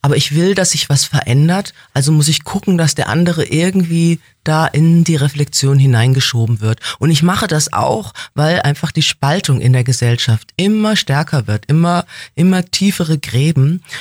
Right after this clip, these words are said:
Und die Menschen, die jetzt, sagen wir es mal, so Rassisten sind oder irgendwie ex-, extremistisch unterwegs sind, die haben ihre Blogs, ihre Foren, ihre Kanäle, wo sie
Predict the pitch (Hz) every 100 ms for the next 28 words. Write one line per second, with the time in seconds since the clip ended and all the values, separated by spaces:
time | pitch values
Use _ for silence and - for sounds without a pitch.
0 | - - 147 156 135 131 170 - 190 185
1 | 185 - _ _ 156 151 143 139 - -
2 | _ _ _ - 151 151 135 - 127 131
3 | - - _ _ _ _ _ _ - 139
4 | 147 - - - 220 - - 180 175 165
5 | 160 - 131 127 - - - _ _ _
6 | _ _ _ 175 170 147 - 123 - -
7 | 131 - - 135 135 175 - 156 151 147
8 | 135 139 - 139 139 - - - 165 160
9 | 165 175 160 147 139 165 190 - - -
10 | 160 151 143 - 165 170 165 165 160 -
11 | - _ 165 156 151 147 151 151 160 202
12 | 175 160 170 - - 156 160 165 147